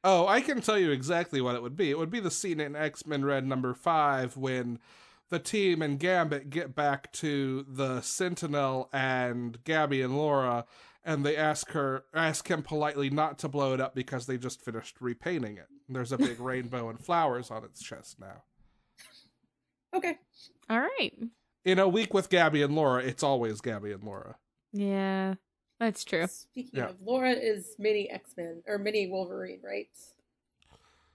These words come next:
Speaker 1: She is Wolverine's clone.
Speaker 2: Okay. So the actress that played mini Wolverine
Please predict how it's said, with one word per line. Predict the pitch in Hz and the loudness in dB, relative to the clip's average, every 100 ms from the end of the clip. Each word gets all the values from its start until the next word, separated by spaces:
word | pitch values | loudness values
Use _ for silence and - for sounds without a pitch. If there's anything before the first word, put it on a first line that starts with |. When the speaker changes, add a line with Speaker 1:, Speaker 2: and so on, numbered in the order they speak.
| _ - | _ -8
Speaker 1:
She | - 151 | -2 0
is | 139 | 0
Wolverine's | 147 143 143 147 160 - | 0 2 2 0 -2 -6
clone. | 147 120 131 175 _ _ _ | -4 -4 -4 -8 _ _ _
Speaker 2:
Okay. | 202 185 - _ _ _ _ _ | -4 -4 -4 _ _ _ _ _
So | - - 226 220 214 208 196 190 185 _ _ _ _ 190 | -10 -4 2 2 2 0 -2 -4 -8 _ _ _ _ -14
the | 196 208 202 190 185 185 - _ - | -10 -8 -6 -8 -8 -12 -16 _ -6
actress | 220 - - 214 - - | -6 -4 -4 -4 -6 -10
that | 107 _ | -10 _
played | 208 202 185 | -2 -2 -2
mini | 196 196 190 | -4 -6 -4
Wolverine | 196 185 185 214 220 190 185 | -6 -6 -2 2 2 0 -6